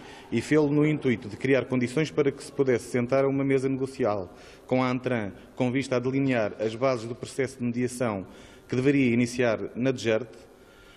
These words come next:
considerando que no dia vinte de agosto de dois mil e dezanove a antram não esteve nesta mesa negocial, tendo sido representada pelo Ministério das Infraestruturas e Habitação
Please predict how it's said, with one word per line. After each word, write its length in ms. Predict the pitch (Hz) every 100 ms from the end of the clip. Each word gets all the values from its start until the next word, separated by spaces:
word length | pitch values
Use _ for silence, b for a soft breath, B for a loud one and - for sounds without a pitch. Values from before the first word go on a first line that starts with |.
| b -
considerando 760 | 120 - 156 147 120 104 101 -
que 100 | 123
no 120 | 123
dia 180 | 143 143
vinte 240 | 131 160 -
de 120 | 147
agosto 520 | 117 101 - - -
de 120 | 104
dois 160 | 113 113
mil 160 | 143
e 60 | 147
dezanove 400 | 131 131 101 90 - - b b b b
a 140 | 117
antram 320 | 139 135 131
não 240 | 107 107 135
esteve 340 | 131 139 110
nesta 320 | 117 135 -
mesa 220 | 139 135 135
negocial, 580 | 123 123 123 110 92 87 -
tendo 180 | 131
sido 300 | 123 127 117
representada 720 | - - 110 139 135 120 98 101
pelo 240 | 127 123
Ministério 480 | 127 123 127 120 117
das 160 | 113 120
Infraestruturas 680 | 135 131 - 123 120 104 110
e 100 | 117
Habitação 640 | 117 127 - 120 104